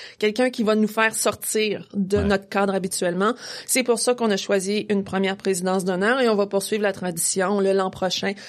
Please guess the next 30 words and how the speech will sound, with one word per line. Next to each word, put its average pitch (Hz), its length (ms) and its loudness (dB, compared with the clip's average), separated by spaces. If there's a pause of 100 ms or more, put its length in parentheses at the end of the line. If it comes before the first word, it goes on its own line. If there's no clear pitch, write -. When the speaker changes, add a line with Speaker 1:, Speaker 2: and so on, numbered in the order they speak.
(160)
Speaker 1:
on 190 80 0
va 170 100 -2
se - 100 -14
tourner 175 240 -2
vers 175 240 -2
un 185 140 0
autre 214 260 2
organisme 180 640 -2
là, 175 100 0
pour, 170 320 -6
euh, - 20 -12 (440)
pour, - 280 -12
euh, 170 160 -8
nous 233 240 4
accompagner 208 540 2
dans 196 120 0
ce 175 120 -4
palmarès. 151 460 -10
Speaker 2:
Tu - 80 -8
sais, 156 40 4
on, 127 260 4
on 110 120 6
a 110 60 6
besoin 117 340 4
d'avoir 95 340 4
un 82 80 4
point 92 260 2
de 80 80 2
vue 92 200 2
différent 87 680 0